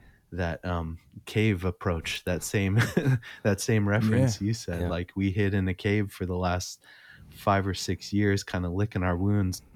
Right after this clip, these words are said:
Speaker 1: and complaining about how dark it was in the cave.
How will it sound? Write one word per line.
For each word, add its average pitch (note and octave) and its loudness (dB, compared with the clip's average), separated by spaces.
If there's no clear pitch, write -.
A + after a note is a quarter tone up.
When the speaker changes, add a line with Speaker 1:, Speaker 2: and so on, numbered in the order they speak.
Speaker 1:
and F2 -4
complaining F#2+ -2
about F2+ 0
how F#2 0
dark F#2+ 0
it D#2 -2
was E2+ -4
in F2 -6
the E2 -8
cave. E2+ -6